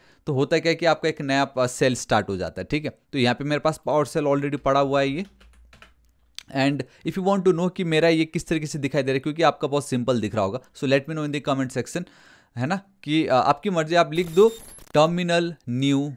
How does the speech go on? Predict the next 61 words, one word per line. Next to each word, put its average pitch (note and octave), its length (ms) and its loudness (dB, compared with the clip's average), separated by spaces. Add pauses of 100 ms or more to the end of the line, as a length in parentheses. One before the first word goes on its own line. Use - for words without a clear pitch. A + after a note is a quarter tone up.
(160)
look। A2 540 0
Basically D#3 360 -2
टर्मिनल E3+ 420 0
है, F3 40 0
टर्मिनल D#3+ 420 -2
का D#3+ 120 -4
ये D#3+ 60 0
लुक D3 220 -6
कहाँ A#2 180 -2
से A2+ 140 -6
आया, F2+ 80 -4
तो A2+ 140 -12
कुछ E3 200 -8
आपकी E3 260 -2
मर्जी, A2 280 -8
है A#2 140 -10
ना? F3+ 160 -12 (480)
So F#3 280 -6
इसको D#3+ 240 -6
मैं D#3+ 160 -6
क्लीन D3+ 220 -4
करता C#3+ 260 0
हूँ, D#3 120 -2
let's C#3+ 160 -2
check C#3+ 200 -6
it C#3+ 100 -2
out, D3 120 4 (100)
कुछ D3 220 -6
है, D3 60 -4
ऑलराइट, G2+ 420 -6
ठीक A2+ 140 -6
है। G2+ 100 -14 (320)
तो F3+ 100 0
मैं F3 200 2
हमारे D#3 420 4
इसके D#3+ 220 -2
अंदर C#3+ 160 -2
जा A#2+ 200 0
चुका B2 280 -4
हूँ। C3+ 200 -4 (280)
अब C#3+ 200 -2 (280)
control D#3+ 420 4
and D3+ 180 0
then C3+ 200 0
V, A2+ 140 0 (180)
ठीक A#2+ 140 -4
है, D3+ 60 -2
आप C3+ 220 2
ध्यान B2+ 200 -4
से D3+ 100 -10
देख C#3 200 -4
सकते C3+ 280 -10
हो, D3 120 -10
थोड़ा C3 120 -4
सा C3+ 120 -8
मैं B2+ 160 -6
क्या B2 120 -4
जूम A#2 240 -6
कर B2 140 -6
सकता - 300 -10
हूँ। F2+ 80 -8